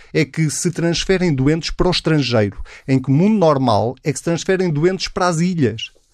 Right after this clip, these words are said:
Se o, se o ponto dos subscritores desta carta é que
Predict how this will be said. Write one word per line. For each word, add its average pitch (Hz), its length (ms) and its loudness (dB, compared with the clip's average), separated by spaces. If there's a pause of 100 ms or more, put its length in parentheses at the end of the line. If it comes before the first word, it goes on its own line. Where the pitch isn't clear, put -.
(1500)
Se - 280 -4
o, 127 140 2
se - 260 0
o 131 80 4
ponto 214 380 2
dos - 180 -2
subscritores 175 520 -2
desta 143 240 0
carta - 480 -8 (200)
é 151 120 2
que 127 340 -4